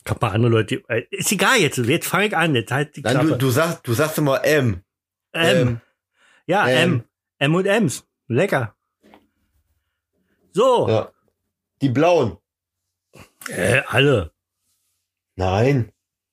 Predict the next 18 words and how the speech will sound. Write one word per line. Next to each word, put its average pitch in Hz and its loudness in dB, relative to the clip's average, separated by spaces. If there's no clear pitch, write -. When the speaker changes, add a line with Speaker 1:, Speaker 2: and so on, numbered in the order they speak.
Speaker 1:
Wieso 85 -8
die 82 -4
blauen? 95 0
Was 104 0
ist 95 -6
denn 117 0
an 107 0
den 104 0
blauen 113 2
besonders? 104 0
Ach, - -10
du 127 -2
meinst 123 2
Speaker 2:
Ja, 104 2
die 131 2
Speaker 1:
Viagra 143 2
oder 117 2
was? 113 0